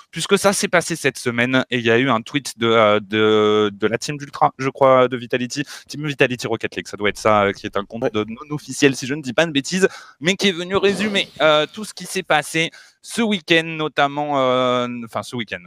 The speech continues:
Speaker 1: ce, la semaine dernière, sur le live de la semaine dernière, si je dis pas de bêtises, c'était vendredi, samedi, finish,
Speaker 2: Vendredi,
Speaker 1: corrige-moi.
Speaker 2: ouais.
Speaker 1: Vendredi. Euh, vendredi, et du coup, Neo et Zen étaient en train de discuter, euh, sur, euh, sur la chaîne de, de Vitality ou de Neo,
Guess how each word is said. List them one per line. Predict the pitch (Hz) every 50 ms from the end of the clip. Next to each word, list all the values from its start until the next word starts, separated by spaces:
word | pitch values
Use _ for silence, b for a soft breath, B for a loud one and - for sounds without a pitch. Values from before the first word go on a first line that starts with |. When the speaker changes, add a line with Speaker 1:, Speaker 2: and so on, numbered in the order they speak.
| 87 87
Speaker 1:
ce, | - - 123 120 120 113 110 110 117 113 110
la | 135 147
semaine | - - 165 160
dernière, | 139 135 131 127 135
sur | - - 120
le | 113
live | 117 135 139 139
de | 127
la | 110 113
semaine | 110 - 127
dernière, | 123 120 117 113 127 -
si | - -
je |
dis | - -
pas | - - 139
de | 135
bêtises, | 143 - - -
c'était | - - 135 123 - 131 120 - _ -
vendredi, | 160 185 180 170 185 180 180 190 226 -
samedi, | - - 208 190 196 180 185 208 226 _ _ -
finish, | - 165 165 180 -
Speaker 2:
Vendredi, | - 160 175 170 170 156
Speaker 1:
corrige-moi. | 156 170 185 180 170
Speaker 2:
ouais. | 170 - _ _ _ _ _ _ _ _ _ _ _ -
Speaker 1:
Vendredi. | 131 151 147 147 127 104 - _ _ _ -
Euh, | 107 113 110 107 107
vendredi, | 110 117 170 170 147 156 135 139 185
et | 190 -
du | 139 135
coup, | - 220
Neo | 208 180 185 214 220 214 202 202 -
et | - 165 185
Zen | 165 147 170 165 175 185 160 B B B B B B
étaient | - 170 - - 160
en | 151 143
train | - - 110
de | 120 131
discuter, | 110 110 - - - 101 - - 101 107 - _
euh, | - 92 98 95 92 95 92 92 92 92 92 90 90 90 87 90 87 87
sur, | 90 - - - 110 - 107
euh, | 101 101 101 98 98 95
sur | - - - 113 113
la | 110 107
chaîne | - - 120 117 113 107
de, | 107 110 107 110 107 104
de | 107 110 123
Vitality | 123 117 117 101 131 131 120 117 - -
ou | 170 175
de | 131 127
Neo, | 123 127 127 135 170